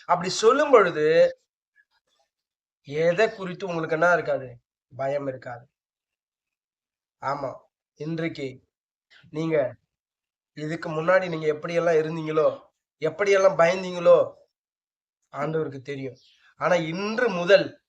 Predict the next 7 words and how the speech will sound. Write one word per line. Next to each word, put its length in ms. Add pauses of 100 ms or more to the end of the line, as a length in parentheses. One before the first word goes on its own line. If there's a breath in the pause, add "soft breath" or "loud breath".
இப்பொழுது 600
முதல் 640
நீங்க 240
என்ன 140
பண்ணணும்? 520 (960)
வாய்களை 540
திறந்து 640